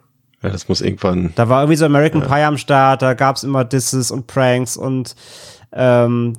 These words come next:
Speaker 2: d-, da w-, hat man andere Leutes Mutter begattet, wie in American Pie, so. Das, das, das
Speaker 1: Weißt du,
Speaker 2: war,
Speaker 1: das sind so,
Speaker 2: glaub ich,
Speaker 1: das
Speaker 2: so einfach die Zeit.
Speaker 1: das, das sind so Leute, die, die,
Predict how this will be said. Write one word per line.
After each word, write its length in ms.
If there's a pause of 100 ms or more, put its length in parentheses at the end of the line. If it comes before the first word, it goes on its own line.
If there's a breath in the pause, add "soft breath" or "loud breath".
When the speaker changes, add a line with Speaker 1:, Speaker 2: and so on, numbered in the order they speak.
Speaker 2:
d-, 220
da 360
w-, 340
hat 220
man 240
andere 180
Leutes 340
Mutter 540
begattet, 680
wie 60
in 80
American 320
Pie, 300
so. 140
Das, 180
das, 200
das 160
Speaker 1:
Weißt 20
du, 80
Speaker 2:
war, 40
Speaker 1:
das 100
sind 100
so, 80
Speaker 2:
glaub 180
ich, 80
Speaker 1:
das 80
Speaker 2:
so 80
einfach 200
die 120
Zeit. 420
Speaker 1:
das, 140
das 140
sind 100
so 80
Leute, 460
die, 200 (240)
die, 140